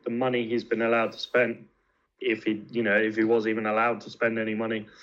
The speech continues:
he's got a good squad together. And, you know, if you'd have said to me in August, by November, we'd be eleventh, I, I'd probably take that. So I think we, we shouldn't be so hastily,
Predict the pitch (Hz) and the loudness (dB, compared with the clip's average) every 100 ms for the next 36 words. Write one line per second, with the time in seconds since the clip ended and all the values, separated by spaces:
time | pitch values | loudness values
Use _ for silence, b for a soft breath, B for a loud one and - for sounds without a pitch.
0 | B B B B _ _ _ _ 110 131 | B B B B _ _ _ _ -4 -4
1 | 117 135 127 135 - - 131 - - 127 | 0 2 4 2 -2 2 2 2 0 4
2 | 127 123 123 123 135 123 117 117 139 131 | 4 2 -2 -6 -2 2 2 2 0 0
3 | 120 131 113 113 127 120 117 113 b b | 2 2 0 -2 0 2 0 -4 b b
4 | b b 123 123 123 113 110 - - _ | b b 2 4 4 4 0 -2 -16 _
5 | 120 120 117 120 113 123 120 117 110 113 | 2 4 2 0 2 2 4 0 2 2
6 | 104 117 113 113 113 120 123 110 107 - | 2 2 2 0 2 2 2 -2 -8 -18
7 | _ _ _ 123 120 123 123 127 139 131 | _ _ _ 0 2 2 0 0 0 0
8 | 123 170 - 98 - _ _ - 123 120 | 2 0 0 -6 -8 _ _ -2 4 4
9 | 120 123 123 143 127 - 127 131 127 120 | 4 2 0 0 -2 -4 -2 0 0 -2
10 | 117 _ 127 135 131 147 139 139 127 - | -6 _ -2 -2 2 0 0 0 0 4
11 | 123 - 127 117 - 123 117 110 107 | 2 4 0 0 -2 0 2 0 -4